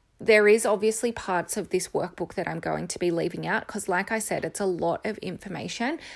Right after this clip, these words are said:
but it's also a lot of deep dive and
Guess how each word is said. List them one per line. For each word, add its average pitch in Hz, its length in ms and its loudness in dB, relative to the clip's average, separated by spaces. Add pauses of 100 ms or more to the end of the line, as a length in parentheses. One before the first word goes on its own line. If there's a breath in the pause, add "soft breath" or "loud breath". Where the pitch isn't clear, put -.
but 220 120 6
it's 220 140 4
also 247 300 2
a 330 60 0
lot 311 160 2
of 269 140 -4
deep 185 240 0
dive 185 320 -2 (100)
and 247 720 -2